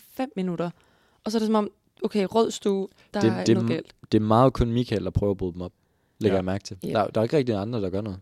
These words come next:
Speaker 3: Men han går ud i udestuen, eksen,
Speaker 2: Mm.
Speaker 3: og så <laughs> kommer Prada igen. Og så,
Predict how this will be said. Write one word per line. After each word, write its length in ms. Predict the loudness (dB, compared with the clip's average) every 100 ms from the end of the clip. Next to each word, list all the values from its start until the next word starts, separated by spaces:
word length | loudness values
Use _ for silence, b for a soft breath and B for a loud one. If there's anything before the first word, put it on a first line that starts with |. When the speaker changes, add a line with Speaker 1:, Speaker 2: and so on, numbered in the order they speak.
| _ -2
Speaker 3:
Men 80 |
han 100 | 2
går 80 | 8
ud 160 | 10 10
i 20 |
udestuen, 640 | 10 8 6 6 4 2 -6 -16 _ _ _ _ -2
eksen, 360 | 0 0 -6 -10 -16 _ _ -4
Speaker 2:
Mm. 340 | 0 2 0 _
Speaker 3:
og 120 | -8
så 240 | -2 0 2 0
<laughs> 160 | -6 -8
kommer 220 | -4 -2
Prada 280 | -2 2 2
igen. 360 | 4 2 0 -4 _ _ _ _ _ _ -8
Og 120 |
så, 120 | -2